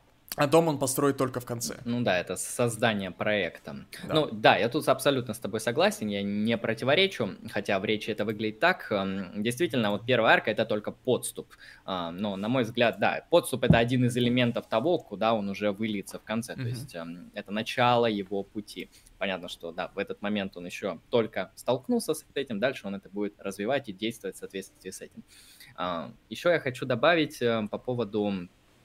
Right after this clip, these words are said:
Speaker 2: вот на самом деле первая арка, она ещё комичная, если её так рассмотреть вот более, м, приземлённо. А, вот эта арка, на мой взгляд, символизирует, эм, то, что называется, м, поведение жертвы.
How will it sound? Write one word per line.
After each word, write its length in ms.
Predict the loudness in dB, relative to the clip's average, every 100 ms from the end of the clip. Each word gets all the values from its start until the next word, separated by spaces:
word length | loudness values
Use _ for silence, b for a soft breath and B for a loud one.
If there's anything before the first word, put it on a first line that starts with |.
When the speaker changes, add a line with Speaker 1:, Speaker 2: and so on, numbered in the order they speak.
| _ _ -16 -12 -8
Speaker 2:
вот 120 | -6
на 80 | -2
самом 180 | 0 2
деле 140 | 0
первая 280 | 2 2 6
арка, 180 | 4 2
она 100 | 0
ещё 180 | -2 -2
комичная, 720 | 0 2 2 0 -4 -4 -8 -6
если 260 | -6 -4
её 160 | -2 0
так 200 | -2 -4
рассмотреть 540 | -8 -8 -6 -4 -4
вот 260 | -6 -12 -14 -16 0
более, 340 | 2 2 0 -4
м, 180 | -8 -14 B B B B _ -6
приземлённо. 840 | -2 2 4 4 2 -2 -10 -16 b b _ -14
А, 220 | -12 -12
вот 220 | -12 -10 2
эта 320 | 4 6 8
арка, 340 | 6 6 -2
на 240 | -2 -2 -2
мой 160 | -4
взгляд, 300 | -4 -4 -4
символизирует, 920 | -2 -2 -2 -2 0 2 4 2 0
эм, 300 | -6 -6 -8
то, 120 | -6 -8
что 160 | -6
называется, 920 | -6 0 2 2 2 -2 -2 0 -4 -10 b b b b _ _
м, 60 | -20 -20 -20 -20 _ _ _
поведение 540 | -4 0 2 2 2 2
жертвы. 420 | 0 -2 -8